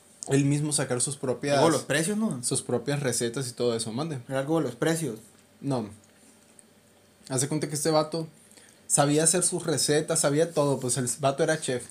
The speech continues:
Speaker 1: Pero el problema de los dueños es que querían que... Querían los dueños,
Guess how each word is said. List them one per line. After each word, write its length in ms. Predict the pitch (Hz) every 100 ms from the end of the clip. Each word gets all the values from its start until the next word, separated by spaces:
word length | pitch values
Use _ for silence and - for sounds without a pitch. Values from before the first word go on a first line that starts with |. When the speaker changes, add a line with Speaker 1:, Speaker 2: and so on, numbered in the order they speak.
| - - - - - -
Speaker 1:
Pero 440 | 175 202 202 202
el 100 | 196
problema 680 | 190 180 147 147 160 180 190
de 180 | 170 165
los 320 | 156 143 - -
dueños 560 | 143 165 185 190 180 -
es 140 | 160
que 120 | -
querían 380 | 175 143 151 175
que... 320 | 175 135 110 - _ _ - -
Querían 320 | 156 143 175
los 160 | 175 139
dueños, 440 | 156 196 202 -